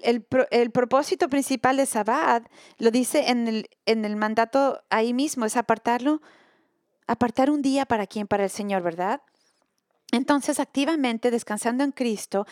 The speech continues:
afirma nuestra alabanza. Debería hacerlo. Activ-, ac-, afirma nuestra alabanza. No puedes descansar en Cristo si no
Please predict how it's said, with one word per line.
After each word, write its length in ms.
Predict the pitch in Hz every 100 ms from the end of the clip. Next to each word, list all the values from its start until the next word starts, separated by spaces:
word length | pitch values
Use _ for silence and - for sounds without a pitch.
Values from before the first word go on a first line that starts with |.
| - -
afirma 480 | 226 - 269 285 294
nuestra 300 | 254 - 208
alabanza. 600 | 202 202 196 - 185 - _ _ _ -
Debería 440 | 196 185 220 285
hacerlo. 460 | - 175 170 160 - _ _ -
Activ-, 420 | 208 - 247 208 - _ 220
ac-, 240 | 226 _ _ _ -
afirma 560 | 214 - 285 285 330 320
nuestra 540 | 254 247 247 - 254
alabanza. 720 | - 220 190 185 175 - 175 _ _ _ _ _ _ _ _ _ _ _ _ _ _ _ _ _ _ _ _ _ _
No 200 | 247 302
puedes 360 | 330 349 403 359
descansar 480 | 269 - 233 240 240
en 140 | 247
Cristo 600 | - 233 233 - 311 415 _ _ _ _ _ _ _ _ _ -
si 320 | - - 269
no 520 | 262 254 254 262 302